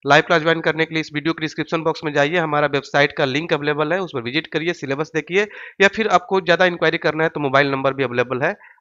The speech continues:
आप कॉल करके भी इंक्वायरी कर सकते हैं, बैच ज्वाइन कर सकते हैं। तो यहाँ पर मैंने आप लोग को ये बताया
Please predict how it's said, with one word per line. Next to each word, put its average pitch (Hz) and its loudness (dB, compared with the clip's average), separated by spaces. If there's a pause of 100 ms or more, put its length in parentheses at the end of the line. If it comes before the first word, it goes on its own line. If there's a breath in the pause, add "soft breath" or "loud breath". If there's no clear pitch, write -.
(120)
आप - 2
कॉल 123 2
करके 123 -6
भी 123 -4
इंक्वायरी 113 -2
कर 113 -6
सकते - -6
हैं, 190 -4
बैच 123 0
ज्वाइन 101 -4
कर 98 -14
सकते - -18
हैं। 104 -20 (1300 loud breath)
तो 190 0
यहाँ 175 4
पर 190 4
मैंने 190 4
आप 190 0
लोग 185 0
को 196 0
ये 190 4
बताया 185 6